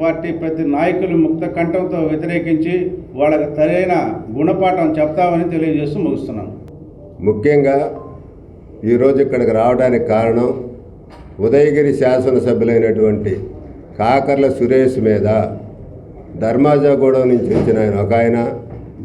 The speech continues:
Speaker 2: కృష్ణా జిల్లా నుంచి వచ్చిన ఆయన ఒక ఆయన,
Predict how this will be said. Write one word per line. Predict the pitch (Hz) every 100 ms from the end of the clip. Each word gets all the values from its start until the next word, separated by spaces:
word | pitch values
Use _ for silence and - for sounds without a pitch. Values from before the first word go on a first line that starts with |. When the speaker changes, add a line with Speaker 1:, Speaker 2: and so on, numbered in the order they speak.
| - - - - - - - -
Speaker 2:
కృష్ణా | 110 104 147
జిల్లా | 139 139 135 131
నుంచి | 123 123
వచ్చిన | 113 117 110
ఆయన | 107
ఒక | 101 104
ఆయన, | 113 110 110 107